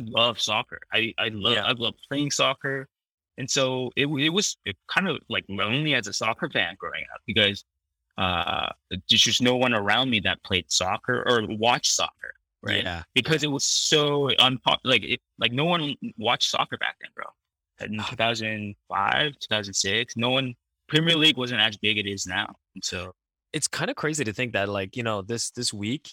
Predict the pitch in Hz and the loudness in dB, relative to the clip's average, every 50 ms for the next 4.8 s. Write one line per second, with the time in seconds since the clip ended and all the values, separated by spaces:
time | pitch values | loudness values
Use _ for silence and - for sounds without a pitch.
0 | - _ - - 104 110 113 110 117 117 110 - - 98 98 101 101 95 - - | -20 _ -6 -4 0 0 0 2 0 -2 -2 -4 -4 -4 -2 -2 -4 -6 -10 -10
1 | - 101 92 87 - - 95 95 98 - 120 110 110 120 123 - 110 101 101 98 | -6 -6 -6 -6 -4 -2 -2 -2 -2 -2 0 0 0 0 -2 -4 -4 -4 -4 -2
2 | 95 95 95 95 98 98 101 - - 90 92 95 - - 95 92 92 92 87 90 | -2 -2 -2 -2 -2 -2 -4 -4 -4 -2 -2 -2 -2 -4 -6 -4 -2 -2 -4 -4
3 | 98 107 - - 104 - - 104 101 98 98 - - - 92 90 98 104 113 120 | -4 -4 -4 -4 -4 -6 -6 -6 -4 -4 -6 -6 -4 -6 -4 0 0 0 0 -2
4 | 135 - - 101 101 101 98 - - 117 107 104 101 98 - | -4 -4 -4 -2 0 0 -2 0 0 2 2 2 0 -2 -4